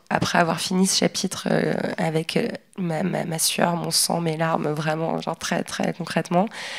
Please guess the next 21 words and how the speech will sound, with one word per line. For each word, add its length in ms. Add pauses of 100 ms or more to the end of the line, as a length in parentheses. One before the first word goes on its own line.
(200)
euh, 160
le 100
chapitre 480
sur 180
le 120
care 420
et 100
sur 160
l'écoféminisme, 800
euh, 140 (400)
qui 160
ont 40
suivi, 360
c'était 280
un 80
peu 120
des, 380
des 100
balades 240
de 100
santé. 400